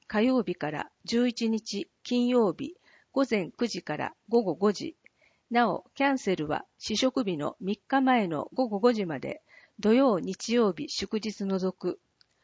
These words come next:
お問い合わせ先、給食センター、電話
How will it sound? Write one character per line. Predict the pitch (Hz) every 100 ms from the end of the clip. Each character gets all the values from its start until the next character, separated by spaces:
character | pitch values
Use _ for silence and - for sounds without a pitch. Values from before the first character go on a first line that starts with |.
| _ _ _
お | 208
問 | - 269 262
い |
合 | 254
わ | 247
せ | 247
先、 | 226 220 220 214 - _
給 | - 262
食 | 269 262 254
セ | 254 233
ン |
タ | - 151 147 -
ー、 | _ _ _
電 | 202 202
話 | 196 190